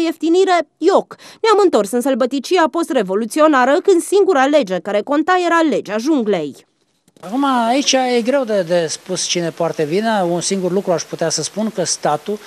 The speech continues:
Speaker 2: ar trebui să-și asume rolul de reglementator și să intervină mai, mai prompt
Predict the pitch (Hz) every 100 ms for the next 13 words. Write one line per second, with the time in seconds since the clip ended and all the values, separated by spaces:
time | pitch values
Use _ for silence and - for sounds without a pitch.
0 | - - - 165 - 165 180 - 170 156
1 | 135 175 147 - 180 170 165 165 160 143
2 | 156 165 160 160 156 151 139 147 - 165
3 | 147 147 - 151 143 147 139 160 156 147
4 | 143 143 139 139 131 - 175 170 135 -